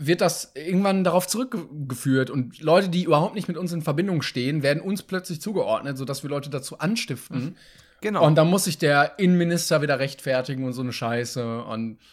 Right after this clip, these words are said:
Speaker 2: Der, und der muss uns auch wieder rausholen. Das ist ja das. Wir sind ja super stark mit ganz vielen Politikern, äh, befreundet.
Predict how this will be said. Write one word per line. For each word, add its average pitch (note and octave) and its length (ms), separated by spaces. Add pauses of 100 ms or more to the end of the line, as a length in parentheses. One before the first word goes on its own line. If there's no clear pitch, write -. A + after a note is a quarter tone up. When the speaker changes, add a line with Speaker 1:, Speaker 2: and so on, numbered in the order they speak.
(160)
Speaker 2:
Der, D3+ 140
und C#3 120
der E3 120
muss D3+ 160
uns C3+ 180
auch B2+ 180
wieder C#3+ 160
rausholen. B2 440 (100)
Das G#2+ 120
ist - 40
ja G#2+ 80
das. G2 180
Wir A#2+ 80
sind D3 160
ja B2+ 120
super C#3+ 360
stark B2 360
mit A2+ 80
ganz A#2 180
vielen A2+ 120
Politikern, G#2+ 600
äh, - 80
befreundet. E2+ 540